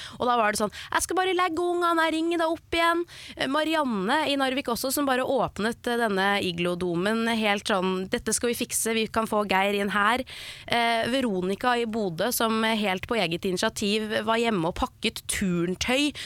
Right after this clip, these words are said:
så Geir hadde <laughs> noe å ha på seg når han skulle på turntrening. Altså, det er en sånn, eh, helt fantastisk glede å se hvor mye folk gjør for hverandre, og hvor heldige vi er som bor i et land der vi bare har totalt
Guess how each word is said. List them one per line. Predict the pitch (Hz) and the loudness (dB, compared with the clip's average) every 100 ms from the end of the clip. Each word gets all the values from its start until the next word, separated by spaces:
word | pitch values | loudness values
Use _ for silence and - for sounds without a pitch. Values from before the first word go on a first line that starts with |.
| - | -4
så | - 233 | -2 0
Geir | 214 226 | 2 2
hadde | 254 240 208 | 2 2 2
<laughs> | 226 | 0
noe | 277 226 | 0 0
å | |
ha | 240 269 233 | 2 0 0
på | - | -2
seg | 214 208 | 0 0
når | 247 | 0
han | 226 - | 0 -2
skulle | - 233 180 | -2 -2 0
på | 220 226 | -2 -2
turntrening. | 214 165 - 180 233 277 - - - | -2 -2 -2 -2 -2 -2 -8 -12 -4
Altså, | - 254 | -2 2
det | 277 | 2
er | 214 170 175 | 4 4 2
en | 269 | 0
sånn, | 254 254 262 - - - - | 2 2 -2 -10 -18 -16 -10
eh, | - 240 | -4 0
helt | 240 | 2
fantastisk | 285 302 - - - - 285 - | 2 0 0 -2 -2 -2 -2 -2
glede | 233 285 277 190 143 214 330 | -2 0 2 0 2 0 2
å | 277 | 0
se | - - 226 247 311 - | 0 -2 0 0 -2 -4
hvor | 226 277 | -2 0
mye | 294 247 | 2 0
folk | 247 240 247 | 0 -2 -2
gjør | 202 185 156 151 | -2 0 0 -2
for | - 185 | -2 0
hverandre, | 175 175 175 320 453 | 2 0 0 0 0
og | - 269 | 0 0
hvor | 277 | 0
heldige | 294 - 277 185 143 156 | 0 0 0 0 0 0
vi | 165 | 2
er | 254 392 - - | 2 0 -8 -14
som | - 285 | -2 0
bor | 240 208 180 | 0 0 0
i | 208 | -2
et | - | 0
land | 214 277 392 | 0 2 0
der | 240 | 0
vi | 226 | 0
bare | 254 254 | 2 0
har | 220 180 | 2 -2
totalt | - 254 - 202 196 240 - | -2 -6 -2 0 0 -2 -6